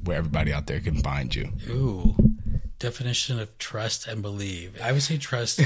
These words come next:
Speaker 2: <laughs> means, like, letting go.
Speaker 1: Mm.
Speaker 2: Believing means believing in yourself, having faith. I think faith in whatever you choose to have faith in, but having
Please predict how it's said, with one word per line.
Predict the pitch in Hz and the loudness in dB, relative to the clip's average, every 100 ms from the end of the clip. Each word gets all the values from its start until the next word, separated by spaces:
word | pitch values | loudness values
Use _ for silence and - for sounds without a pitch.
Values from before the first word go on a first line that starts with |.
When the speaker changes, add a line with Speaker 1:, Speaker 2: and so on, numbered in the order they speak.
| 117 | 4
Speaker 2:
<laughs> | |
means, | 113 107 | 0 0
like, | 110 104 | -2 -2
letting | 98 98 101 104 | -2 -2 0 -2
go. | 95 90 92 104 - _ - | -2 -4 -4 -6 -8 _ -10
Speaker 1:
Mm. | 98 123 185 196 147 104 - | -4 -2 -2 -2 -4 -4 -6
Speaker 2:
Believing | 113 110 113 113 110 117 117 117 113 104 | -4 -2 -2 -2 0 2 2 2 0 -2
means | 107 107 107 104 101 101 95 - - - - _ _ | -2 2 2 4 2 2 0 0 -2 -8 -20 _ _
believing | 113 107 104 104 101 | -4 -2 -2 -2 -2
in | 98 95 95 107 - | -2 -2 -4 -6 -12
yourself, | 107 104 - 98 95 101 | -6 0 2 2 0 -4
having | - - 98 | -4 -4 -4
faith. | 95 104 95 95 - - - _ - - - - - | -2 -4 -2 -4 -6 -12 -20 _ -20 -20 -20 -20 -10
I | - | -4
think | 104 110 104 | 0 0 0
faith | - 101 101 - | 2 2 2 -2
in | 104 101 101 104 | -2 0 0 0
whatever | 104 104 104 | 2 0 0
you | 101 98 | -2 0
choose | - - 117 104 | -2 0 0 0
to | - 107 | -2 -2
have | 98 | -4
faith | - 104 104 | -4 -8 -4
in, | 104 98 | -4 -2
but | 98 | -2
having | 101 - 104 98 98 | -2 -4 -4 -4 -4